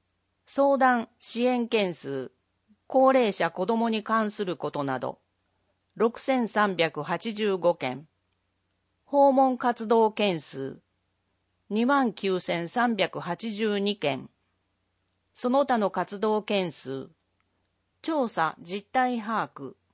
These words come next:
行事、会議、各種研修への参加、地域福祉活動、自主活動など、三万八千五百十七件。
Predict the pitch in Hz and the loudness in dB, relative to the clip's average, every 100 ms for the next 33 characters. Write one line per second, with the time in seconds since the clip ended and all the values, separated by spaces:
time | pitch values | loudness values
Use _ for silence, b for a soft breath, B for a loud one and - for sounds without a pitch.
0 | _ _ _ 196 302 277 175 156 - _ | _ _ _ -6 0 0 -2 -6 -10 _
1 | _ - 262 233 160 156 214 _ - 269 | _ -2 0 0 -6 -10 -10 _ -10 -6
2 | 269 - 196 226 233 233 240 240 220 170 | -6 -4 -4 -2 -2 -2 -2 -2 -2 -2
3 | 135 156 156 156 151 143 _ _ _ _ | -4 -6 -6 -8 -8 -8 _ _ _ _
4 | _ _ _ _ - 285 277 269 254 247 | _ _ _ _ -4 -4 -2 -4 -4 -6
5 | 254 - 247 240 165 156 139 - _ 165 | -6 -2 -2 -2 -2 -2 -2 -6 _ -14
6 | 175 262 269 277 240 170 151 139 147 147 | -10 -8 -2 -4 -4 -2 0 0 -2 -4
7 | 139 131 _ _ _ _ _ _ _ _ | -4 -8 _ _ _ _ _ _ _ _
8 | _ - 254 262 262 262 214 190 175 - | _ -4 0 2 2 2 2 0 -4 -2
9 | 165 156 139 170 233 226 185 180 226 226 | -4 -2 -2 -2 -2 -2 -4 0 0 0
10 | 214 196 - 135 127 | 0 0 -2 -10 -10